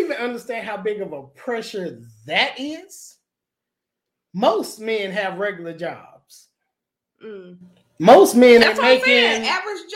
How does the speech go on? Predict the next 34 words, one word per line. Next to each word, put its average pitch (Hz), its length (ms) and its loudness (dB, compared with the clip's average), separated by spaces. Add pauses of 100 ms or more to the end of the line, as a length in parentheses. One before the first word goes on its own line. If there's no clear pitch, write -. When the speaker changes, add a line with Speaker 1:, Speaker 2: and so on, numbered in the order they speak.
(200)
Speaker 2:
Joes. 220 400 -10
Speaker 1:
six - 460 -10
figures 226 540 -6
and 208 160 -6
up. 190 240 -6
Speaker 2:
Yeah. 330 720 -8 (760)
Speaker 1:
But 180 260 -2
those 254 600 -4
are, 196 440 -8 (180)
or 226 180 -2
at 208 100 -4
least 226 640 -10
from 220 200 -10
the 180 100 -10
people 208 380 -16
that 190 140 -4
are, 165 160 -8
women 233 300 -4
that 208 140 -2
are 175 80 -8
speaking 185 500 -14
out, 165 420 -12
Speaker 2:
Mm-hmm. 220 360 -14
Speaker 1:
those 240 320 0
are 185 120 -2
the 180 100 -14
minimum 170 540 -2
of 156 160 -8
requirements 147 560 -12
to 151 80 -20
be 151 240 -12
a 120 60 -16
six-figure 151 600 -8
man. 127 260 -8